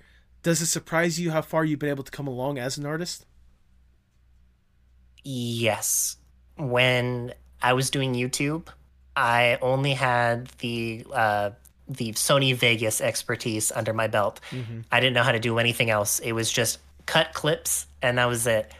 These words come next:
Speaker 2: And, you know, I had a bit of a plateau for many years, but coming back here, I felt like my creativity spiked. My opportunities opened up.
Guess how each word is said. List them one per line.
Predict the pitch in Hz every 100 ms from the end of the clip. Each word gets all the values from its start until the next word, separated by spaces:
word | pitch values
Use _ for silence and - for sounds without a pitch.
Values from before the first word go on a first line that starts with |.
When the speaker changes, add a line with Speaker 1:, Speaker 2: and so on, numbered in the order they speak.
| - - - -
Speaker 2:
And, | 131 123 123 120 120 123
you | 127
know, | 117
I | 113 120
had | 139 131
a |
bit | 127 127
of | 120
a |
plateau | 117 123 117 - 139 143
for | 139
many | 120 117 113
years, | 113 110 110 - - - -
but | 120 120
coming | - 139 123
back | 120 117 -
here, | 185 147 123 123 - - - -
I | 120 123
felt | - 117
like | 117 120
my | 113
creativity | - 120 117 120 110 110
spiked. | - 123 113 104 - -
My | 120 113
opportunities | 117 123 135 127 123 120 113
opened | 120 113 117 113
up. | 113